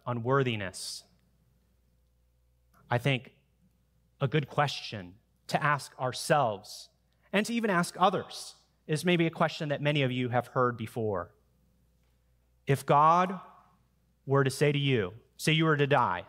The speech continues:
and you're before the pearly gates, and God were to ask you, "Why should I let you into heaven? What gives you the right to come into heaven?" How would you answer that question? What gives you the right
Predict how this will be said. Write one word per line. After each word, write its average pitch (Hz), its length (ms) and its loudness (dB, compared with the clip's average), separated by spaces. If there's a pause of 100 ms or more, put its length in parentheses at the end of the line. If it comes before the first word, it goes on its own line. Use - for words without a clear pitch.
(300)
and 123 100 -6
you're 127 80 0
before 127 300 0
the 131 80 0
pearly 131 300 0
gates, - 500 -4 (100)
and 120 100 -10
God 127 200 4
were 131 120 0
to 123 100 0
ask 127 320 -4
you, 98 240 -8 (340)
"Why 135 260 4
should 143 220 -6
I 131 100 2
let 123 320 -2
you 107 260 -10 (140)
into 120 180 -4
heaven? 110 260 -2 (160)
What 190 160 2
gives 247 220 -2
you 233 80 2
the 175 100 2
right 139 460 0 (640)
to - 60 -14
come 156 200 0
into 131 140 -4
heaven?" 110 280 -4 (1080)
How 151 160 0
would 139 120 -4
you 131 100 -6
answer 123 220 -6
that 110 160 0
question? - 460 -8 (1900)
What 135 120 0
gives 147 180 2
you 165 60 4
the 147 120 2
right 113 420 0